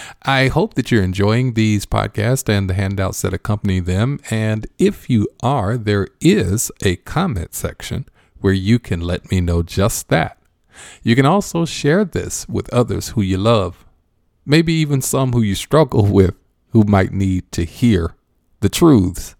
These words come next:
that will come out after this sermon is over. In this episode, I want to talk to you about something that you probably won't hear many other places,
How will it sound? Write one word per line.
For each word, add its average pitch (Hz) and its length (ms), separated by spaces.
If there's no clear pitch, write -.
that 92 140
will 87 100
come 95 280
out 92 280
after 98 300
this 78 180
sermon 82 340
is 85 80
over. 85 360
In 180 80
this 208 180
episode, 131 440
I 127 120
want 143 240
to - 60
talk 127 200
to 120 80
you 117 200
about 101 280
something 147 480
that 107 200
you 104 120
probably 117 500
won't 110 300
hear 117 220
many 107 320
other 104 200
places, 95 760